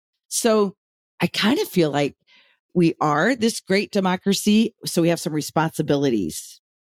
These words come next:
to keep it so, so that we can keep having the next, um, P H D from Pakistan here who,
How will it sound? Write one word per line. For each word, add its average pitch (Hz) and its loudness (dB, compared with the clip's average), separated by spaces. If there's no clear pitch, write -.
to 170 0
keep - -2
it - -4
so, 50 -6
so - -2
that 151 -4
we 165 -2
can 165 -4
keep 180 -2
having 151 -2
the 165 0
next, 160 -4
um, 135 -2
P 190 2
H 156 -4
D 160 0
from 156 -4
Pakistan 151 -2
here 147 0
who, 151 -2